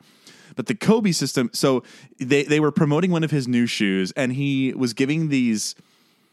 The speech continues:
uh, p-, inspirational speeches to, like, Tony Robbins and Richard Branson, Serena Williams,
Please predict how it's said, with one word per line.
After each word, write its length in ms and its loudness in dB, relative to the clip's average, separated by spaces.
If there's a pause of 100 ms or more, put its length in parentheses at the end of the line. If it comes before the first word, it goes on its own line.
(240)
uh, 200 0
p-, 340 -4 (100)
inspirational 760 0
speeches 800 -2 (540)
to, 280 4
like, 240 0
Tony 320 0
Robbins 960 2
and 640 0
Richard 340 0
Branson, 680 0
Serena 360 -2
Williams, 800 0